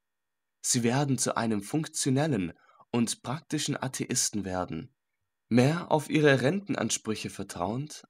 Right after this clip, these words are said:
als auf den Gott, der das tägliche Brot verspricht. Wahrer Glaube wirkt sich auf Ihre Strategien aus. Um anzufangen,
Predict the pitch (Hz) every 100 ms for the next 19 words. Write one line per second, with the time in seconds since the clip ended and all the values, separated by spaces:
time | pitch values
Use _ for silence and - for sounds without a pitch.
0 | - 135 170 - 151 135 139 123 104 90
1 | - - _ _ _ _ - 92 85 85
2 | - - 120 120 104 - 98 85 92 101
3 | - - - - - - _ _ _ _
4 | _ _ _ _ _ _ _ _ _ _
5 | _ _ _ _ _ _ _ _ _ _
6 | _ _ _ _ _ _ _ _ _ _
7 | _ _ _ _ _ _ _ _ _ _
8 | _ 117 113 120 131 143 117 113 95 80
9 | 85 95 - - 110 151 - - 156 -
10 | 117 - - 117 113 - 104 120 - 120
11 | 127 117 - - - - - - _ _
12 | _ _ _ _ _ _ _ _ _ _
13 | _ _ _ _ _ _ 151 151 - 196
14 | 208 196 160 139 113 95 87